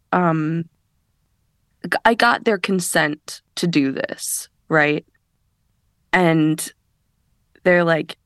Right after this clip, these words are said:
"I want you to do it if you want to do it. I'm not thrilled about it because it wasn't my best moment either." And I was like, "What?"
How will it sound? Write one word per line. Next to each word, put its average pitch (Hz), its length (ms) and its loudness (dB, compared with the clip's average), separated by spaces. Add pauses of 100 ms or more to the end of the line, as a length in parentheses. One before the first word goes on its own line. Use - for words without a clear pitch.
(440)
"I 190 100 4
want 185 320 2
you 240 140 0
to 208 80 -6
do 226 200 0
it 226 120 0
if 175 180 -6
you 180 160 0
want 208 220 2
to 220 40 2
do 233 200 2
it. 240 180 0
I'm 175 140 -2
not 220 240 0
thrilled 190 320 0
about 185 240 0
it 185 80 -6
because 175 260 -2
it 175 140 0
wasn't 175 320 2
my 160 220 2
best 156 280 -2
moment 151 380 -2
either." - 480 -6 (1040)
And 214 160 4
I 220 60 6
was 208 180 2
like, 185 240 0 (1040)
"What?" - 140 -14